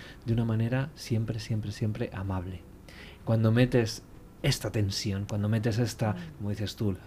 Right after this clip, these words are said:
Speaker 1: tensión financiera, la tensión del bebé, la tensión de la casa, la tensión del, del entorno, de <laughs> encima la guerra, no sé cuántos, las pandemias, la madre que le parió, la otan, que viene de aquí, pues evidentemente necesitamos salirnos de ahí y entender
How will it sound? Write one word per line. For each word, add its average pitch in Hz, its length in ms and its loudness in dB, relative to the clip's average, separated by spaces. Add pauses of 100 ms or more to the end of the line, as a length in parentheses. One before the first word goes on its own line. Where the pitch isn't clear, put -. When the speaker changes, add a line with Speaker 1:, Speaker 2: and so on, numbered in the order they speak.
Speaker 1:
tensión 101 380 -6
financiera, 98 560 -6
la 98 80 -8
tensión 107 400 -2
del 101 140 2
bebé, 104 280 -4 (260)
la 107 80 -4
tensión 110 300 2
de 117 80 4
la 92 140 0
casa, 110 260 -6
la 92 120 -6
tensión 117 440 2
del, 110 400 2 (240)
del 104 220 0
entorno, 101 520 6 (300)
de 110 300 6
<laughs> - 60 -4
encima 110 440 0 (140)
la 101 100 -10
guerra, 107 460 -4 (160)
no 117 100 -6
sé - 220 -12
cuántos, 120 340 0
las 110 140 -4
pandemias, 120 640 -2
la 120 240 -10
madre 143 400 -4 (120)
que 139 100 -6
le 131 100 -2
parió, 123 400 -2
la 101 100 0
otan, 113 400 2
que 104 80 0
viene 151 220 6
de 139 80 2
aquí, 120 220 -2 (580)
pues 110 240 -2
evidentemente 123 840 0 (260)
necesitamos 117 640 0
salirnos 123 480 -4
de 120 100 -6
ahí 131 160 -2
y 127 40 0
entender 113 540 -4